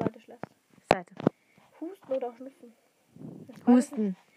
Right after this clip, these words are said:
Speaker 2: Ist beides scheiße, aber Husten,
Speaker 1: Oh,
Speaker 2: weil
Speaker 1: die Frage kann ich dir nicht stellen.
Speaker 2: <clears throat> weil ich finde, bei Schnupfen,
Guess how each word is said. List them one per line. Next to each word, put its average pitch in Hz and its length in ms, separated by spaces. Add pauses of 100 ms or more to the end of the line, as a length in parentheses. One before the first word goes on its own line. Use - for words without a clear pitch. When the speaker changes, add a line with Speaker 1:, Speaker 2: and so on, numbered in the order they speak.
(320)
Speaker 2:
Ist 240 160
beides 311 360
scheiße, 320 280
aber 233 240
Husten, 247 420
Speaker 1:
Oh, - 20
Speaker 2:
weil 285 300 (300)
Speaker 1:
die 294 80
Frage 269 240
kann 269 160
ich - 80
dir 247 80
nicht 247 140
stellen. 320 200
Speaker 2:
<clears throat> 247 120
weil 254 160
ich 320 180
finde, 277 460
bei 233 160
Schnupfen, 247 680